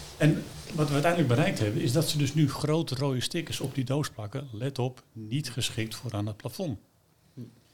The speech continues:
Dus dat hebben we er sowieso mee, eh, mee bereikt. Nou, de Nederlandse Voedsel- en Warenautoriteit heeft ook een lijst met bijvoorbeeld, eh, dingen die vaak voorkomen, stepjes of noem maar op.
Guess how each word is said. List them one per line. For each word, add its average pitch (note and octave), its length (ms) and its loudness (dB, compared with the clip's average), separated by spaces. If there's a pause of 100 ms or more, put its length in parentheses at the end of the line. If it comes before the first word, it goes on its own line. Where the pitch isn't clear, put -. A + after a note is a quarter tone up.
(260)
Dus B2+ 120 -2
dat D#3 140 6
hebben C3+ 200 6
we C3 60 2
er A#2+ 60 4
sowieso C3+ 380 4
mee, B2 400 6
eh, A#2+ 60 4
mee B2+ 220 4
bereikt. A2+ 460 -2 (440)
Nou, F2+ 140 -6
de G2 60 0
Nederlandse A2 340 4
Voedsel- B2+ 220 0
en A2+ 60 0
Warenautoriteit A2+ 640 2
heeft - 160 -6
ook B2 120 -2
een G2+ 140 -2
lijst G2+ 360 0
met G#2+ 200 0
bijvoorbeeld, G2+ 480 -6 (260)
eh, G#2 80 -18 (520)
dingen B2 240 4
die A2 140 -4
vaak A2+ 260 -4
voorkomen, A#2 640 0
stepjes - 540 -6
of G2+ 140 -6
noem A#2 140 -6
maar G#2+ 140 -14
op. G#2+ 140 -18